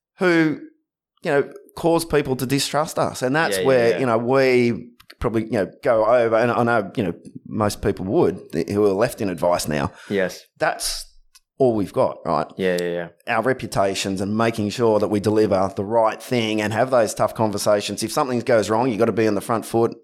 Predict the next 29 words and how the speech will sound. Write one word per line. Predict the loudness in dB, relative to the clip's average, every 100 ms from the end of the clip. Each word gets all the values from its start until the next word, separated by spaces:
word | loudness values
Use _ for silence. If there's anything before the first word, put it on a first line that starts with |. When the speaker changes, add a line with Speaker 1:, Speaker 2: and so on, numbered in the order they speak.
| -4
Speaker 2:
Yep. | -4
Speaker 1:
again | -2 0
the | 2
other | 2
way. | 4 2 0 -6 -6
Speaker 2:
Yep. | -4 -4 -8 -20 _ -6
Speaker 1:
So | 0 2
E | 4 2
S | 2
G | 0 0
becomes | 0 0 0 -2 -2 -8 -20 _ _ _
a, | -4
f-, | -4 -8 _ -4
a, | -4 0 2
a |
noise | 4 4 4 2 0 0 -2 -6 -16 -6
Speaker 2:
Yes. | -2 -2 -2 -10 -16 -2
Yeah, | 2 2 0 -8 -4
yeah. | 0
Speaker 1:
that | 0 2
I | 0
tend | 0 0 0
to | 0
try | 0 0
and | 0
filter | 0 0 2 2
out. | 2 0 -6 -10
Speaker 2:
Yep. | -4 -2 -4 -8 -20 _ -6
Speaker 1:
Right? | -2 -2